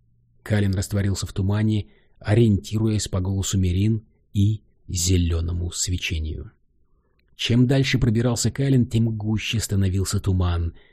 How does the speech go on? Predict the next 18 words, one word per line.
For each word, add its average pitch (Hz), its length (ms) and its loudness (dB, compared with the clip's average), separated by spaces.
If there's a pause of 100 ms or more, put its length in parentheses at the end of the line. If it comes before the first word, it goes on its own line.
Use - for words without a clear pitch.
(400)
До 92 160 -2
рыцаря 98 400 2
дошло, 104 380 0
что 87 240 -4
он 110 200 4
приближался 92 920 -2 (140)
к - 60 -20
его 87 280 0
источнику. - 720 -6 (680)
Но 98 220 -2
вскоре 131 420 0
воин 120 380 0
потерял 113 440 -2
чувство - 440 -4
направления 113 580 2
и 123 160 -4
слепо 113 440 -4
плыл 107 500 -2